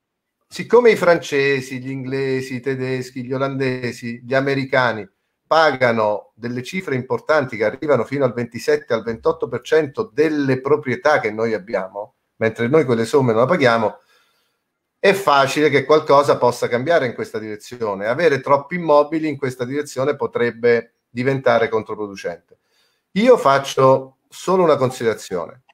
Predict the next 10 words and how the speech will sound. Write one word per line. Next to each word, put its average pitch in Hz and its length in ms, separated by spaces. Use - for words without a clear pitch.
Quando 226 380
decidete 131 680
se 107 160
scegliere 127 460
un 110 100
investimento 107 800
piuttosto 95 500
che 92 80
un 87 80
altro, - 460